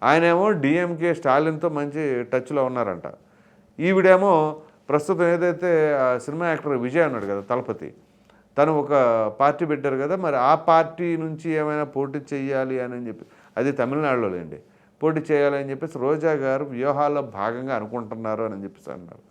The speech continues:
So, ఇక్కడ ఒకసారి ట్రాక్ రికార్డు కనుక చూస్తే మరి అక్కడ ఆయన టికెట్ ఇస్తారా, అసలు పార్టీలో చేర్చుకుంటారా లేదా అనేది కూడా అర్థం చేసుకోవాలి. ఎందుకంటే ఈవిడ రాజకీయాల కంటే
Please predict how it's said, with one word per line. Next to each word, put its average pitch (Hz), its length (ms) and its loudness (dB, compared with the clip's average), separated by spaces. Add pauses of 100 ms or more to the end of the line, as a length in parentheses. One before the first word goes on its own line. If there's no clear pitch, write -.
(520)
So, 175 100 2
ఇక్కడ 175 540 8 (180)
ఒకసారి 175 400 4
ట్రాక్ 180 320 4
రికార్డు 185 340 4
కనుక 175 260 0 (100)
చూస్తే 185 440 2 (320)
మరి 160 120 6
అక్కడ 160 200 6
ఆయన 151 140 6
టికెట్ 147 380 -2
ఇస్తారా, 160 280 0
అసలు 139 140 -6
పార్టీలో 135 380 0 (120)
చేర్చుకుంటారా 139 500 -4
లేదా 131 280 -2
అనేది 127 200 -6
కూడా 143 200 -2
అర్థం 127 280 -4
చేసుకోవాలి. 104 340 -6 (440)
ఎందుకంటే 160 680 4 (380)
ఈవిడ 151 200 4
రాజకీయాల 170 580 6
కంటే 160 400 0